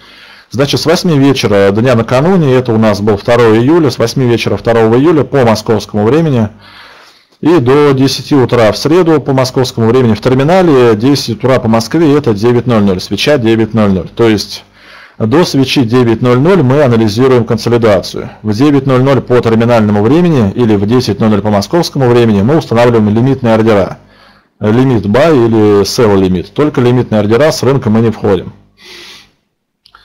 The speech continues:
Значит, здесь у нас есть консолидация, вот она обозначена вот этими границами. То есть достаточно узкая консолидация, всего лишь навсего тринадцать пунктов.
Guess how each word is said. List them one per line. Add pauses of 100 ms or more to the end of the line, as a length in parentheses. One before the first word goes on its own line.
Значит,
здесь
у
нас
есть
консолидация,
вот
она
обозначена
вот
этими
границами.
То
есть
достаточно
узкая
консолидация,
всего
лишь
навсего
тринадцать
пунктов.